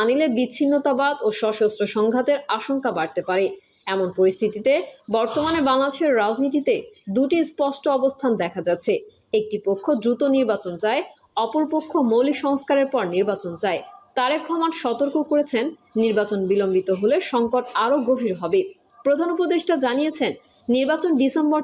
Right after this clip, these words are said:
থেকে জুনের মধ্যে অনুষ্ঠিত হবে। যদিও এখনও নির্দিষ্ট রোডম্যাপ প্রকাশিত হয়নি, তবে তিনি আগামী ঈদের মধ্যে রোহিঙ্গা প্রত্যাবাসনের নিশ্চয়তা প্রদান করেছেন। বিএনপি ও জামায়াতে ইসলামী নির্বাচনের রাজনৈতিক ঐক্য গড়ার চেষ্টা করছে, তবে পারস্পরিক আস্থার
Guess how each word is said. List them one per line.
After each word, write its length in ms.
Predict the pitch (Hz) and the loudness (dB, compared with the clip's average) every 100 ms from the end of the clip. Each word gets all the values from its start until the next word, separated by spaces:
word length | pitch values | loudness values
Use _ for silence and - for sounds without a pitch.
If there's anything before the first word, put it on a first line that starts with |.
| 302 | -2
থেকে 160 | 302 277 | 0 2
জুনের 320 | 220 202 185 | 2 2 2
মধ্যে 260 | 185 208 | 0 0
অনুষ্ঠিত 440 | 294 233 214 202 - | 2 2 0 -2 -2
হবে। 260 | 180 175 190 - _ - - _ _ - - _ - - - 208 | -2 0 0 -2 _ -20 -20 _ _ -20 -20 _ -20 -16 -2 2
যদিও 260 | 262 269 349 311 | 2 2 2 0
এখনও 240 | 320 339 | 0 2
নির্দিষ্ট 460 | 277 254 233 311 302 | 4 2 2 0 2
রোডম্যাপ 520 | 285 233 247 247 285 285 | 4 4 2 2 -2 2
প্রকাশিত 480 | 240 247 262 240 208 | 2 2 0 0 -2
হয়নি, 340 | 185 180 202 359 - | -2 0 0 0 0
তবে 180 | 233 233 | 0 2
তিনি 220 | 233 233 | 0 -2
আগামী 420 | - 220 247 294 294 | 0 0 2 2 2
ঈদের 200 | 277 285 | 2 2
মধ্যে 340 | 285 269 247 175 160 | 2 0 0 -2 0
রোহিঙ্গা 300 | 226 262 294 | 2 2 0
প্রত্যাবাসনের 760 | 311 277 269 269 262 294 277 233 | 0 0 0 0 0 0 2 2
নিশ্চয়তা 420 | 226 - 262 262 262 | 0 0 0 0 0
প্রদান 300 | 254 202 160 | 0 0 -2
করেছেন। 400 | 170 170 - 202 - - _ - | -2 -2 0 -4 -4 -18 _ -4
বিএনপি 360 | 233 294 320 359 | 0 0 2 2
ও 40 | 269 | 2
জামায়াতে 320 | 262 294 320 | 2 0 0
ইসলামী 320 | 302 311 311 | 0 2 2
নির্বাচনের 560 | 254 202 202 214 202 190 | 2 2 0 0 0 0
রাজনৈতিক 440 | 196 214 262 294 214 | 0 0 0 0 2
ঐক্য 220 | 226 226 269 | 2 2 0
গড়ার 240 | 269 269 269 | 2 2 0
চেষ্টা 240 | 277 - 202 | -2 -2 -4
করছে, 340 | 170 170 214 170 - - | -2 0 0 -2 -6 -6
তবে 180 | 214 196 190 | -2 -2 0
পারস্পরিক 480 | 214 262 - 277 285 | -2 -2 0 0 0
আস্থার 360 | 196 208 277 | -2 -4 -2